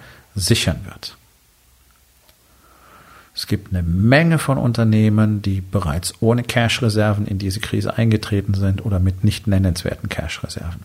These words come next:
Aus verschiedensten Gründen. Die allermeisten wegen Missmanagement über die letzten Jahre, in der Regel seit Unternehmensbeginn. Manche, weil sie gerade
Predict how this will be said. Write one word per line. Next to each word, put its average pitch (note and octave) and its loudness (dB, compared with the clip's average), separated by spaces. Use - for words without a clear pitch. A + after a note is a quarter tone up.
Aus B2+ 0
verschiedensten A#2+ -2
Gründen. G#2 -2
Die - -16
allermeisten D3+ 0
wegen B2 2
Missmanagement A2 0
über G2+ -2
die F#2+ -8
letzten F#2+ -4
Jahre, G2 -2
in A2 2
der G#2 2
Regel G#2 0
seit F#2+ -2
Unternehmensbeginn. F#2 -4
Manche, A#2 4
weil A2 6
sie A2 2
gerade A2+ 2